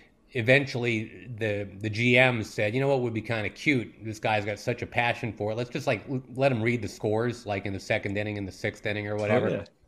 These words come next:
Speaker 1: And that turned into the pregame and the postgame show, and that turned into, "Well, why don't we let him do a couple innings here and there?"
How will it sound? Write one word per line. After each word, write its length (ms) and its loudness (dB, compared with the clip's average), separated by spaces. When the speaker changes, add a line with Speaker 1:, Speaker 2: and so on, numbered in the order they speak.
Speaker 1:
And 100 0
that 200 4
turned 260 2
into 160 2
the 60 -10
pregame 340 0
and 120 -2
the 40 -6
postgame 560 2
show, 320 4
and 100 -2
that 200 -2
turned 240 -2
into, 160 -2
"Well, 220 4
why 140 4
don't 120 0
we 80 2
let 160 2
him 100 -2
do 160 0
a 40 -2
couple 360 -2
innings 260 -2
here 200 -2
and 120 -2
there?" 320 4